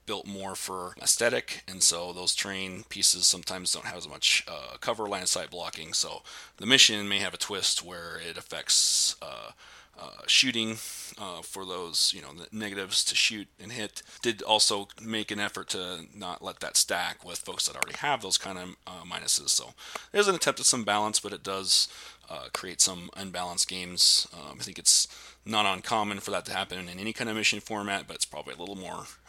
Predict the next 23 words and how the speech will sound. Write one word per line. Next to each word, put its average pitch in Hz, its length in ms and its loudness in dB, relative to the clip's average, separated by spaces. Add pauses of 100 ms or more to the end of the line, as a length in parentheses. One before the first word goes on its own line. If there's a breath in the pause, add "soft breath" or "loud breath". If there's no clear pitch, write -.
um, 69 300 -16
common 65 320 -12
for 62 180 -14
us. - 260 -4
So, - 240 -2 (920 loud breath)
so - 100 -4
yeah, 139 180 6
I 113 40 8
wanna 107 180 0
take 104 200 -4
a 104 280 -2
moment 113 300 -4
to 113 180 0
thank 123 300 -2
our 107 240 0 (160 loud breath)
attendees 139 680 4
for 127 400 2
showing 135 300 0
up, 165 220 0
and 117 200 0
then 113 140 -2
also 113 560 4 (540 loud breath)
congrats 107 580 2